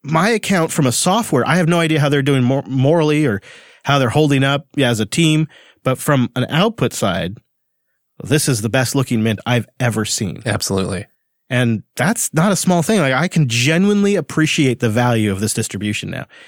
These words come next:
Speaker 1: even if it's not for us. It doesn't fit within our use case spectrum.
Speaker 2: Isn't it great that we have, like, an ecosystem that that's, this is even possible? That,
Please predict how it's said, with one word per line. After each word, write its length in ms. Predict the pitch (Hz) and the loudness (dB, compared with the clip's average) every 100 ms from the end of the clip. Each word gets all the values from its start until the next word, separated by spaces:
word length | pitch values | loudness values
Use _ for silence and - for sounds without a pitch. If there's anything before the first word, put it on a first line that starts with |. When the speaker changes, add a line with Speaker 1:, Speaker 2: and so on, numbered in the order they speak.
| - | -2
Speaker 1:
even 180 | 156 175 | 0 2
if 120 | 151 | 0
it's 120 | 143 | 0
not 160 | 139 - | 0 0
for 140 | 127 | -2
us. 140 | 113 | 0
It 40 | 135 | 0
doesn't 160 | 131 | -2
fit 100 | 127 | 0
within 240 | 127 113 135 | 0 0 2
our 160 | 139 | 2
use 200 | 139 104 | 2 0
case 160 | - 87 | -4 -10
spectrum. 420 | - 95 - 76 - | -10 -12 -12 -16 -6
Speaker 2:
Isn't 260 | 208 247 359 | -4 -2 -2
it 60 | |
great 240 | - 107 113 | 0 -2 -2
that 80 | |
we 140 | 104 98 | -2 -2
have, 200 | 104 98 | -2 -2
like, 160 | 92 | -2
an 60 | 95 | -2
ecosystem 560 | 92 101 - 107 - 104 | -2 -2 -4 -4 -2 -4
that 140 | 92 | -2
that's, 220 | 95 - | -4 -4
this 200 | - 117 | -4 -2
is 100 | 104 | -2
even 220 | 104 98 | -2 -2
possible? 540 | 95 87 - - 147 151 | -4 -6 -6 -4 -4 -2
That, 220 | 101 - | -6 -6